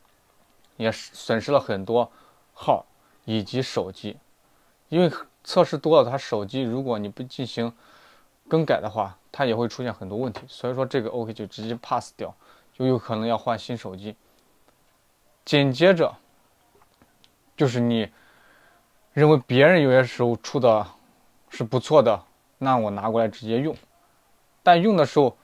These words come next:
从另一个环境跨到我这个环境，那，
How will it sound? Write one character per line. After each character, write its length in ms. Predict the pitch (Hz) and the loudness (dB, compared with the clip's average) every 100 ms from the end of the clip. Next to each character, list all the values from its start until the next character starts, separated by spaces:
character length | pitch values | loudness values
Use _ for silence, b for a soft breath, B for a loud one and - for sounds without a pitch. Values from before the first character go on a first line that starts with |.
| _ | _
从 260 | - 139 156 | -6 -4 0
另 160 | 170 | 0
一 40 | 143 | 0
个 120 | 135 | -2
环 240 | - 120 | -2 -6
境 120 | 131 120 | -6 -6
跨 200 | - 139 | 0 2
到 120 | 123 | 2
我 120 | 101 | -2
这 100 | 107 | -4
个 60 | 120 | -6
环 220 | - 104 | -6 -8
境， 100 | 104 - b b b | -8 -14 b b b
那， 280 | 131 139 120 | 0 0 0